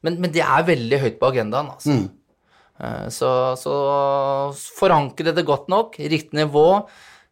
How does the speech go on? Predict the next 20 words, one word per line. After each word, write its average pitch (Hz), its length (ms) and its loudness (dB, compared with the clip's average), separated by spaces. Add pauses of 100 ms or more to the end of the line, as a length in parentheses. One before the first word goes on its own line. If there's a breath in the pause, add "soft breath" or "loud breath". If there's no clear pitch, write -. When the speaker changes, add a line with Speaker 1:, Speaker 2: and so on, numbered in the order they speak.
Speaker 1:
eh, 135 300 0
sørge 120 400 4
for 151 160 4
å 143 80 -6
bli 127 160 4
en, 147 160 -2
eh, 143 160 2
f-, - 240 -14
sørge 135 540 -2
for 139 100 0
den 151 100 2
riktige 131 260 -6
sikkerhetskulturen 131 760 -2
i 143 80 -8
selskapet, 160 680 0 (460 soft breath)
eh, 131 760 0
og 127 240 0
ikke 143 180 -4
minst 127 340 -6
trene. 120 400 2